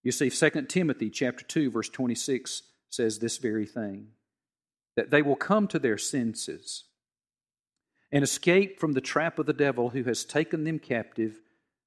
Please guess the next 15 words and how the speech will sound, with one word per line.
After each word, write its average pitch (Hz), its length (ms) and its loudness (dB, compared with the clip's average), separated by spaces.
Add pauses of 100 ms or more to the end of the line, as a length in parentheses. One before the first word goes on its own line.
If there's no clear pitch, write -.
(160)
to 135 80 -4
do 117 160 0
his 113 240 -6
will. 98 400 -4 (100)
A - 20 -20
couple 147 220 -4
of - 60 -10
things 151 260 -2
I 120 60 0
want 120 240 -4
you 110 60 -4
to 107 60 -8
think 139 280 -8
about 95 300 -6
here. 95 260 -18